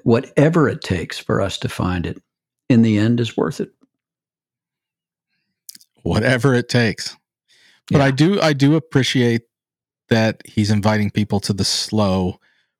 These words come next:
Speaker 2: process, not the
Speaker 1: Yeah.
Speaker 2: silver bullet,
Speaker 1: Mm-hmm.
Speaker 2: not the, "Oh, oh, good, you said that phrase. That's what changed everything. I read that
Speaker 1: Mm-hmm.
Speaker 2: book. That's what changed everything." Nope, that phrase, that book might just lead you to take the next few steps.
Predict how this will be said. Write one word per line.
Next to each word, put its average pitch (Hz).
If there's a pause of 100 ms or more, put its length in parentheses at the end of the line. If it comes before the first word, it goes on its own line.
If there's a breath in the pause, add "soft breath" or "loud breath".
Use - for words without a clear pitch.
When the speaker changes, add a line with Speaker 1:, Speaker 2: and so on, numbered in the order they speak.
(120)
Speaker 2:
process, - (160)
not 104
the 113
Speaker 1:
Yeah. 104
Speaker 2:
silver 131
bullet, 127 (800)
Speaker 1:
Mm-hmm. 110
Speaker 2:
not 110
the, 113
"Oh, 117
oh, 120
good, 135
you 101
said 127
that 135
phrase. 131
That's 131
what 127
changed 131
everything. 117 (300)
I 113
read 131
that 135
Speaker 1:
Mm-hmm. 87
Speaker 2:
book. 147
That's 139
what 131
changed 131
everything." - (180)
Nope, 175 (140)
that 151
phrase, 139
that 139
book 117 (500 soft breath)
might 101
just -
lead 104
you 85 (120)
to 92
take 95
the 101
next 92
few 82
steps. -